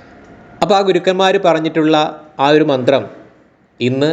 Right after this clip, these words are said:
ഇവിടെ നിങ്ങളോട് ഞാൻ പറയാൻ ആഗ്രഹിക്കുന്നു. അത് ജപിക്കുന്നതിലൂടെ നിങ്ങളിലും ഒരു മാറ്റങ്ങൾ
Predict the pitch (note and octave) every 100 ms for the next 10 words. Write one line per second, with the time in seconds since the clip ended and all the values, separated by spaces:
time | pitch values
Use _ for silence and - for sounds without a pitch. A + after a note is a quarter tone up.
0 | - A#2+ A#2+ B2 B2+ - A2+ A2+ A#2+ A#2+
1 | C3+ G#3 - - A2 G#2+ G#2+ A2 A#2 G2+
2 | G2+ G2+ G2+ - F#2+ A2+ - _ _ _
3 | _ _ _ _ _ - - - - -
4 | - - - - - - - - D#3+ F3
5 | G#3+ F#3+ D#3+ G3+ G3 G3 F3+ D#3+ D#3+ A#3+
6 | A3+ - - _ _ _ _ _ _ _
7 | - C#3 E3+ F3+ F#3 F#3 F#3+ - D#3 D3+
8 | C3 C3 E3 D#3